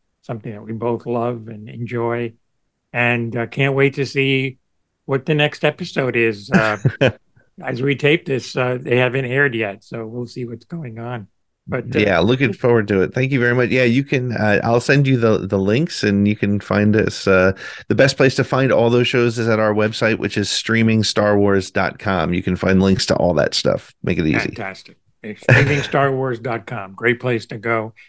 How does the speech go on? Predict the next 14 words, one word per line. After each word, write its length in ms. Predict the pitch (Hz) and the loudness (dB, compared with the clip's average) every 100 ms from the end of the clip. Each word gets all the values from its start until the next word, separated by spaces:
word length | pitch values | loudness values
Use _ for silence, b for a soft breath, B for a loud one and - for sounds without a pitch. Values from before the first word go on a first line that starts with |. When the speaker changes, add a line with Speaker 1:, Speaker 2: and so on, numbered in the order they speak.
| b _ _ _ | b _ _ _
Speaker 1:
And, 420 | 127 127 127 123 | -2 0 0 2
uh, 220 | 135 131 - | 4 4 2
and 160 | 139 | 0
get 180 | 131 165 | 2 4
your 140 | 175 156 | 4 4
fix 400 | - 226 156 151 | 4 2 2 -2
as 160 | 127 | -2
you 120 | 131 131 | -2 -2
wait 180 | 147 | -2
for 120 | 143 147 | 0 0
the 160 | 139 | 0
episodes 560 | 143 - 131 147 120 - | -2 -6 -8 -6 -8 -14
to 100 | 127 | -18
drop. 340 | 113 151 - | -14 -12 -14